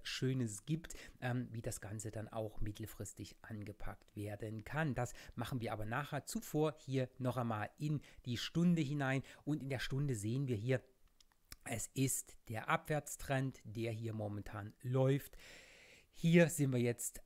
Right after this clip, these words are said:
quasi mal in einer, in einer Bereich, wo so ein Zwischenzacken war, aber wir wissen halt, hier oben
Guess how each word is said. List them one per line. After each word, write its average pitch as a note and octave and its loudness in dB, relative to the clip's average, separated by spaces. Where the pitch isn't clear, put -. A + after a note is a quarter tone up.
quasi B2 0
mal A#2 2
in B2 2
einer, A#2+ 2
in B2+ 2
einer A#2+ 2
Bereich, A2+ 0
wo B2 2
so A#2 0
ein G#2+ 0
Zwischenzacken E3 0
war, C#3+ -4
aber C3+ 0
wir A#2 0
wissen B2+ -2
halt, B2 -2
hier - -2
oben B2 0